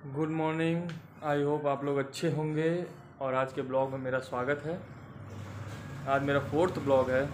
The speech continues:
और ये आज मौसम काफ़ी ठंडा है। आज हम, हम आपको छत पे ले जाकर मौसम की जानकारी देंगे। वैसे मुझे देना तो नहीं आता है, पर देंगे। और ये टिचकुले हैं, टिचकुले, चलो खाना खाओ, Good boy, चलो।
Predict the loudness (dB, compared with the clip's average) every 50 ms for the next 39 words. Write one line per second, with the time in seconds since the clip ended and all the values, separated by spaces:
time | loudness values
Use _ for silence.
0 | -6 -8 -8 -10 -10 -12 -12 -10 -10 -8 -4 0 2 2 4 4 4 4 4 4
1 | 4 2 0 -4 -8 -8 -2 2 4 4 4 4 2 0 0 0 -2 -2 2 2
2 | 2 2 2 -2 -4 -2 -2 0 0 2 2 4 4 4 4 4 2 0 0 -2
3 | -6 -8 -10 -10 -12 -12 -12 -12 -12 -10 -10 -10 -8 -6 -4 0 0 0 0 0
4 | -2 -4 -2 -2 -2 -2 0 0 0 2 4 4 4 4 4 0 -2 -2 -4 -6
5 | -4 -6 -6 -6 -6 -6 -4 -2 -4 -2 0 0 0 0 0 0 0 -2 -2 -4
6 | -8 -10 -12 -14 -16 -18 -18 -18 -18 -18 -18 -14 -10 -10 -6 -4 -4 -2 -2 -2
7 | 0 0 0 0 0 -2 -2 -2 -2 -2 0 0 -2 -2 -2 -4 -4 -2 -4 -6
8 | 0 2 4 4 4 4 2 0 0 -2 -6 -12 -20 -20 -20 -20 -20 -20 -20 -20
9 | -20 -20 -20 -20 -6 -2 0 2 2 2 0 -2 -6 -8 -4 2 4 6 6 6
10 | 6 2 -2 -4 -8 -16 -20 -20 -20 -20 -20 -20 -14 -12 -12 -4 2 4 4 4
11 | 4 2 -6 -14 -16 -18 -20 -20 -8 0 0 2 2 4 2 2 4 2 2 0
12 | -2 -6 -14 -20 -20 -20 -20 -18 -4 -4 -2 0 2 2 2 2 -2 -6 4 6
13 | 8 8 8 6